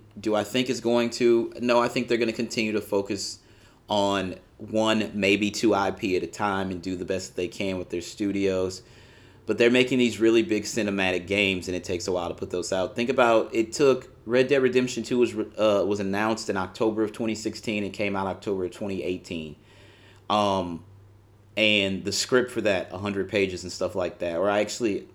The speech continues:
no, I think it may have been a thousand pages upon, uh, original completion. Um, and when you think about all the side quests and stuff available in Red Dead Redemption two,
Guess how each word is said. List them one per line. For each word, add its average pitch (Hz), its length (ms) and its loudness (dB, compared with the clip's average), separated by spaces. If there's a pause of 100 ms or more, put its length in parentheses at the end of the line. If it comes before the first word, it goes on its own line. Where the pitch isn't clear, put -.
(180)
no, 90 220 -8
I 98 40 -4
think 127 160 -4
it 123 40 -2
may 98 140 -2
have 87 100 -4
been 90 80 -8
a 85 60 -10
thousand 98 480 -2
pages 82 380 -6
upon, 87 400 -8 (120)
uh, 85 160 -6
original 92 400 -2
completion. 104 560 -2 (880)
Um, 101 580 4
and 110 320 4
when 104 120 0
you 113 100 2
think 120 220 2
about 110 240 4
all 101 240 6
the 104 100 -6
side 123 340 4
quests 107 280 2
and 98 80 -6
stuff - 280 -2
available 95 480 2
in 92 100 -2
Red 92 200 0
Dead 90 160 0
Redemption 85 480 -6
two, 123 500 6